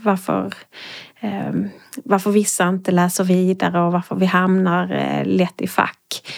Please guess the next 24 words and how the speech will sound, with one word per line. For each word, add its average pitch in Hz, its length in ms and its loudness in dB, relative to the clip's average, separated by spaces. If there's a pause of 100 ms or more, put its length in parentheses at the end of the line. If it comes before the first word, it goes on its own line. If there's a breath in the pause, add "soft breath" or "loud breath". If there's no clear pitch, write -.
(320 loud breath)
Och 208 80 0
då 202 140 4
är 185 160 4
min 175 200 4
vision - 440 0
att 185 140 -2
var 185 240 4
du 185 100 2
än 175 180 4
bor 170 340 2
i 170 60 2
Malmö, 170 600 2
vilka 185 360 0
föräldrar 175 460 2
du 170 80 2
än 175 180 0
har, - 240 -2
så - 160 -8
ska - 180 -4
du 190 60 0
ha 180 280 2
en 170 120 0
möjlighet 185 520 -2
att, - 260 -2